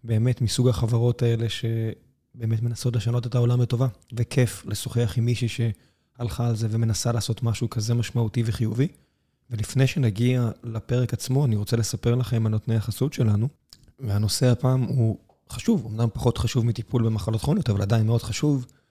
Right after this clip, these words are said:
כסף, כסף זה דבר חשוב, ואם אתם עובדים קשה, מרוויחים יפה, אבל רוצים להתפתח פיננסית באופן שישרת אתכם לאורך כל החיים,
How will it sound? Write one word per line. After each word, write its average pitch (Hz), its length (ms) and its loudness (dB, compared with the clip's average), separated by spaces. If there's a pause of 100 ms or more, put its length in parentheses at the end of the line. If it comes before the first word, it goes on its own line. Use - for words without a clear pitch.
(280)
כסף, - 600 -8
כסף 147 260 4
זה 123 100 2
דבר 120 200 2
חשוב, 117 420 2
ואם 117 120 2
אתם 120 160 0
עובדים 113 320 2
קשה, 120 360 0
מרוויחים 113 480 0
יפה, 120 260 2
אבל 117 140 2
רוצים 120 240 0
להתפתח 120 600 0
פיננסית 117 540 2
באופן 123 300 0
שישרת 117 480 0
אתכם 113 240 0
לאורך 113 220 4
כל 120 180 0
החיים, 127 400 2